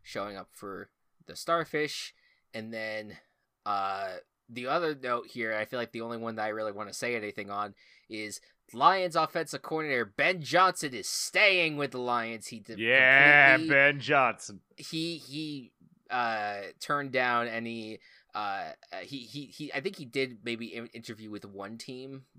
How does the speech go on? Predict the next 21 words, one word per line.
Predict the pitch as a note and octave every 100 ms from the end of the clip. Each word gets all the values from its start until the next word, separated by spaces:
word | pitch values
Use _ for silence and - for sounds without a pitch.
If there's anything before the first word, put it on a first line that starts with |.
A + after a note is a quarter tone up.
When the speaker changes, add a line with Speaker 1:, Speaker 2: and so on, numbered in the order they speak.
| -
Speaker 1:
but | A2 F#2+ - _
he | - - A#2 A2 A2
ultimately | A2 G#2+ G#2+ G2 G#2+ G#2 _ _
rescinded | A#2+ - C#3 A#2+ A#2
any | G#2 G#2+ A2
interest | G2+ - A2 -
in | F2
a-, | E2+ -
any | B2 C#3 C#3+
other | C#3
team | - A#2 A#2 A2+ - _
'cause | G#2
he | G#2+ G2 G2
really | B2 C#3+
believes | D#3+ E3+ F3 D3+ G2 G2 -
the | G#2+
Lions | G#2+ A#2 A#2 A#2+
are | F#2
building | F2 A2 A#2 B2 B2
something | - G#2 A2+ G#2
special | - F#2+ - - F2+